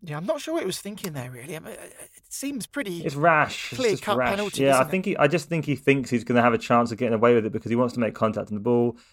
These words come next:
Speaker 2: He wants to be aggressive, and he thinks that he can claim the ignorance of eyes on the ball. And I just don't think you can,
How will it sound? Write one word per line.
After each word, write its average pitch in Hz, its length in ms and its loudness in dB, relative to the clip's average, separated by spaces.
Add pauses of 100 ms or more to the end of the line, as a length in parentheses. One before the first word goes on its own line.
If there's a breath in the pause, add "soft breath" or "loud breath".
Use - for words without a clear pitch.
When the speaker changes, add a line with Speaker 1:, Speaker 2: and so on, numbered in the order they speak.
(240 soft breath)
Speaker 2:
He 120 60 0
wants 117 160 4
to 113 60 -4
be 113 80 6
aggressive, 113 460 4
and 110 80 -2
he 104 60 0
thinks 117 380 0
that 110 80 -2
he 107 80 -2
can 107 120 -6
claim 107 300 0
the 104 140 2
ignorance 104 400 -4
of 101 340 0 (100)
eyes 104 240 0
on 101 60 -6
the 98 80 -4
ball. 104 220 0
And 98 80 -6
I - 20 -6
just 101 160 -8
don't 104 240 -4
think 104 140 -4
you 98 60 -8
can, 98 260 -4